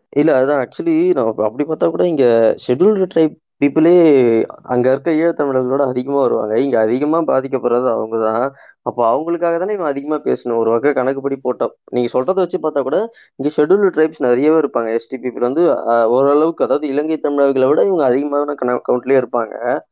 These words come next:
அப்படி பார்த்தா இவன் இவங்களுக்காக தானே பேசணும், யோசிச்சு பாருங்க.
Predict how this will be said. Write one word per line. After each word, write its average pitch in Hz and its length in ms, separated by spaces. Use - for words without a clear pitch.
அப்படி 156 220
பார்த்தா 180 280
இவன் 196 180
இவங்களுக்காக 214 500
தானே 226 240
பேசணும், 123 440
யோசிச்சு 135 320
பாருங்க. 127 580